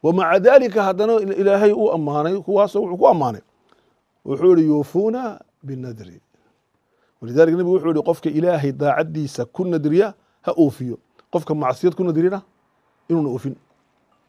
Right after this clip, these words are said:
Wallaahi hadduu Ilaahay caafimaad, lama hadlayo wadaadkan baa tiri. Lama hadlayo, mana salaamayo.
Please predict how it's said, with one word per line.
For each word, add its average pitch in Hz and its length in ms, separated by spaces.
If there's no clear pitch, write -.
Wallaahi 156 260
hadduu 160 220
Ilaahay 170 240
caafimaad, 139 380
lama 156 220
hadlayo 135 320
wadaadkan 139 440
baa 98 100
tiri. - 160
Lama 151 180
hadlayo, 170 260
mana 170 180
salaamayo. 113 380